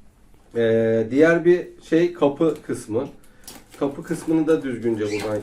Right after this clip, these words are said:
kesiyorum. Çünkü kapıdan hem elinizi sokup yem koyabilirsiniz, e, veya, e, kuşu çıkartıp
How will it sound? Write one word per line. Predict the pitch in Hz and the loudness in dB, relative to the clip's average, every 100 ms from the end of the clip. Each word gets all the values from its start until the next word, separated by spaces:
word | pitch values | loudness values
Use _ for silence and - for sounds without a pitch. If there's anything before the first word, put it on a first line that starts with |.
| - | -8
kesiyorum. | 101 - 101 107 131 - - - - - - - - _ | -10 -8 -6 -6 -10 -16 -20 -20 -20 -20 -20 -20 -20 _
Çünkü | - 143 - 160 - - - | -6 -4 -2 -2 -4 -12 -8
kapıdan | - - 151 147 143 - - | -6 -4 0 0 0 -10 -6
hem | 139 143 | -2 0
elinizi | 143 143 143 143 | 2 2 2 0
sokup | 156 143 147 120 | -4 -4 -6 -4
yem | 113 131 131 | -2 -2 0
koyabilirsiniz, | 147 143 143 143 147 143 143 - - - - - - - | 0 2 0 -2 -2 -2 -4 -8 -20 -20 -20 -20 -20 -10
e, | 110 107 110 107 | -6 -4 -2 0
veya, | 131 135 139 139 - - - - _ - _ - - - - | 0 2 2 0 -4 -14 -20 -20 _ -20 _ -20 -20 -18 -6
e, | 110 104 107 107 101 - - - | -4 -2 -4 -6 -8 -12 -16 -8
kuşu | 139 156 | -4 -4
çıkartıp | 151 - 139 131 147 | -4 2 2 2 -6